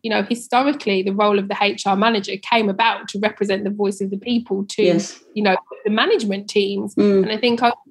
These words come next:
Speaker 1: the last kind of, you know, as the world of work has changed, I think H R's fight to be at that top table, not
Speaker 2: Mm.
Speaker 1: always, but
Speaker 2: Mm.
Speaker 1: sometimes forgets actually our history, which was, you know, for the people. So how do we make sure that we're bringing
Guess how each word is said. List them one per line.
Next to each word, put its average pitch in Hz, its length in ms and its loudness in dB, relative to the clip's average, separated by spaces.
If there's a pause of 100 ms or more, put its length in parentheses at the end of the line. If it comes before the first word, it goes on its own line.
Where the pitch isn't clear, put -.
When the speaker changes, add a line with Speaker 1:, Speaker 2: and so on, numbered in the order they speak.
Speaker 1:
the 226 100 -4
last 220 360 0
kind 220 140 2
of, 208 200 0 (440)
you 233 120 -4
know, 196 160 2
as 196 180 2 (200)
the 208 120 0
world 208 340 0
of 202 140 -4
work 208 320 -2
has 208 160 -6
changed, 208 500 -4
I 202 60 -2
think 214 320 -4 (360)
H 220 260 -4
R's 208 220 2
fight 233 440 2
to 208 100 -10
be 208 140 4
at - 80 -8 (160)
that 202 180 -4
top - 240 -10
table, 214 640 0 (160)
not 311 160 4
Speaker 2:
Mm. 320 60 0
Speaker 1:
always, 202 420 0 (140)
but 220 100 -2
Speaker 2:
Mm. - 40 -18
Speaker 1:
sometimes 220 540 0 (200)
forgets - 480 -4
actually 202 580 -2 (400)
our 220 140 4
history, 226 560 0
which - 260 -4
was, 208 320 2 (300)
you 208 80 -4
know, 202 200 0 (140)
for 214 280 2
the 196 100 -4
people. 214 560 -4 (140)
So - 140 -10
how 226 160 2
do 226 140 0
we 220 140 0
make 214 240 0
sure 220 160 -4
that 214 140 -2
we're 196 100 2
bringing 196 680 0